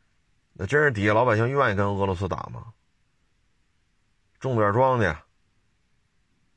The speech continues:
对吧？要么搞好军工，小日子过得不也美哉美哉的吗？那过好日子不就完了吗？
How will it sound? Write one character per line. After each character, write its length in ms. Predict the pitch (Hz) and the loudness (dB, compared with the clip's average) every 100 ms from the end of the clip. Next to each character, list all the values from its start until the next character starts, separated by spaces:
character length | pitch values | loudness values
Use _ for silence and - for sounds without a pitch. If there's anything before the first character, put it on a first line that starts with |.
| - | -10
对 140 | 107 117 | -2 0
吧？ 280 | 107 87 - - | 0 -2 -10 -8
要 180 | 107 110 | -2 -2
么 120 | 98 | 0
搞 200 | 107 113 | 0 0
好 120 | 92 | -2
军 240 | 95 110 | -2 -2
工， 200 | 110 110 85 _ _ _ _ _ _ _ _ _ | 0 -2 -4 _ _ _ _ _ _ _ _ _
小 240 | - 87 | -4 -2
日 160 | 104 127 | 0 -2
子 80 | 120 | -2
过 220 | 127 110 | -2 -2
得 80 | 95 | 0
不 100 | 113 | -2
也 80 | |
美 220 | 120 82 80 | 0 -2 -2
哉 120 | 107 | -2
美 160 | 90 71 | -2 -4
哉 240 | 85 101 | -4 -4
的 100 | 87 | -4
吗？ 120 | 69 - _ _ _ _ _ _ _ _ _ _ _ _ _ _ _ _ _ _ _ _ _ _ _ _ _ _ _ _ _ _ _ | -10 -18 _ _ _ _ _ _ _ _ _ _ _ _ _ _ _ _ _ _ _ _ _ _ _ _ _ _ _ _ _ _ _
那 60 | 147 | -4
过 160 | 196 156 | 0 2
好 140 | 131 | 2
日 180 | 175 185 | 2 0
子 80 | 139 | 0
不 80 | |
就 120 | 123 104 | 2 2
完 180 | 92 | 2
了 80 | 92 | 0
吗？ 240 | 90 85 | -2 -6